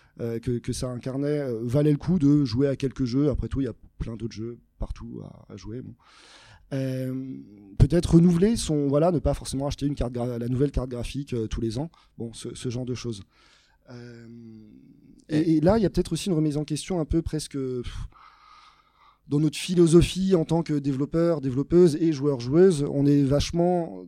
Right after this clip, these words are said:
dans des mises en avant, euh, de, toujours de nouvelles technologies, quoi. Euh, de, ah, regardez, il y a la P S quatre K Pro, euh, H D, euh, de la mort, euh, qui est sortie, qui va se brancher sur le nouveau casque V R, ou de toute façon, il y aura un autre casque V R dans un an qui fera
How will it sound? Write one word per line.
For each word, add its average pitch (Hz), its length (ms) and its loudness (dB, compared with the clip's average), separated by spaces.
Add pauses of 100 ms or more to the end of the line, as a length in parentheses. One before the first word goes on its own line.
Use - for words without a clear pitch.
dans 151 220 0
des 147 140 2
mises 170 300 2
en 160 120 4
avant, 170 480 0
euh, 131 240 -4
de, 143 220 0 (140)
toujours 165 280 -2
de 147 80 0
nouvelles 135 240 0
technologies, 165 500 2
quoi. 135 220 -2 (420)
Euh, 127 180 -4
de, 151 320 4
ah, 170 300 -4
regardez, 147 460 0
il 151 60 2
y 147 60 2
a 151 80 2
la 139 100 0
P 156 180 4
S - 140 -2
quatre - 240 -8
K 165 140 -2
Pro, 151 600 2
euh, 123 320 -2
H 123 240 -6
D, 143 320 -2
euh, 120 180 -4
de 113 80 -4
la 113 120 -2
mort, 131 340 -4
euh, - 20 -4
qui 117 140 -10
est 113 60 -6
sortie, - 360 -8
qui - 120 -12
va 127 80 -4
se 113 60 -8
brancher 131 260 -6
sur 123 160 -6
le 120 60 -6
nouveau 135 220 0
casque 143 280 -2
V 147 420 2
R, 151 100 -4
ou 143 40 0
de 135 120 2
toute - 80 -4
façon, 147 220 -4
il 143 40 -2
y 127 40 -2
aura 110 120 -8
un 120 80 -6
autre 143 120 -4
casque - 220 -8
V 127 120 -4
R 123 80 -6
dans 107 240 -10
un 131 140 -6
an 139 140 -8
qui - 140 -20
fera 113 300 -12